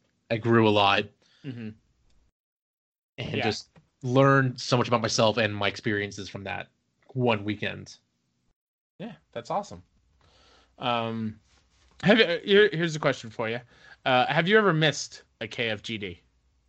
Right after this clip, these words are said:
Speaker 1: Yeah, of course.
Speaker 2: Yeah.
Speaker 1: I can't attend any, every one of them, especially with my work. I, when I'm on site, I need to focus 'cause I'm only on their site for two days and I have so much
Speaker 2: Sure.
Speaker 1: to do. So every time I'm on a visit,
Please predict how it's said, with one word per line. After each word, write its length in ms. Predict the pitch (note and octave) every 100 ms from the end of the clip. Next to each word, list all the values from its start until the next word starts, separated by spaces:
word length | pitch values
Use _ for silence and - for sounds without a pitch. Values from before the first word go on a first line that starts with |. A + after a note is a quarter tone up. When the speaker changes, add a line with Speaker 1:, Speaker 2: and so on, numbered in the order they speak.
| _ -
Speaker 1:
Yeah, 300 | E3+ C3+ - _
of 100 | B2+
course. 500 | - B2 G2 - - - _ -
Speaker 2:
Yeah. 220 | G#2 G#2+ - _ _ _ _ _
Speaker 1:
I 180 | A#2 A#2+
can't 340 | A#2+ D#3+ D#3+ - _
attend 300 | C3 - B2+
any, 240 | A2+ G#2+ A2
every 160 | A#2 A2+
one 160 | G#2
of 60 | G2+
them, 260 | G2 G2+ -
especially 280 | - C3+ C3+
with 100 | B2+
my 80 | A2+
work. 420 | G#2 G#2+ G#2 G#2
I, 340 | A#2 G#2+ G#2+ A2 _ _ -
when 120 | A#2+
I'm 80 | A#2
on 100 | A2+
site, 460 | - A#2 A2 A#2 - _ _
I 60 | B2
need 240 | A2 A2
to 80 | G#2+
focus 420 | - G#2 G2 G#2
'cause 100 | -
I'm 80 | G#2+
only 140 | G#2 G2+
on 140 | G2+
their 180 | G#2 -
site 300 | - G#2+ G#2
for 60 | G#2+
two 180 | - A2
days 280 | G2+ G2 G2+
and 80 |
I 40 | G2
have 120 | F#2+
so 140 | - A#2+
much 160 | G#2
Speaker 2:
Sure. 80 | G#2
Speaker 1:
to 40 |
do. 320 | G#2 G2+ A#2 C3 _ _ _ _ _ _
So 540 | - C#3 A#2 A2 A2+ - _ _
every 280 | C3 B2+ C3+
time 280 | C3 B2 A#2
I'm 140 | G#2+
on 120 | G#2 G#2
a 40 |
visit, 440 | F2+ G2 A2 A2